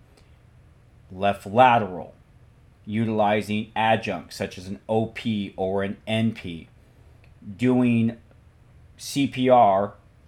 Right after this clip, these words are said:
I E chest compressions, when someone has unconscious choking. Whatever that may be, you must do it. I call this next part the Chris Cano algorithm to test taking. In other words,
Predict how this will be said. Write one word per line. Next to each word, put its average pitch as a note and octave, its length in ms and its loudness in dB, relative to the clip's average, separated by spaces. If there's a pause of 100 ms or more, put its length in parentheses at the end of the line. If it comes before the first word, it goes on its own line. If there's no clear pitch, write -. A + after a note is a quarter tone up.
(120)
I G#2+ 160 6 (120)
E A2 380 -4 (100)
chest - 320 2
compressions, G2+ 680 -4 (300)
when G#2+ 160 -4
someone A2+ 300 0
has G#2+ 260 0 (100)
unconscious A2 880 -2 (100)
choking. G#2 500 -2 (340)
Whatever C#3+ 720 0
that B2 340 0
may C3 180 -2
be, G#2 440 -4
you G2+ 200 -6
must G2 540 -6
do G#2+ 240 -2
it. - 160 -12 (320)
I - 80 -4
call B3 260 0
this A3+ 260 -4
next D3+ 320 -2
part C3+ 280 4
the G#2+ 140 -4
Chris D3+ 340 -6
Cano C3 500 -2 (100)
algorithm A2 680 0
to G2+ 160 -10
test - 340 0
taking. F2+ 400 -12 (480)
In B2+ 140 -2
other E3 200 6
words, G#2+ 440 -4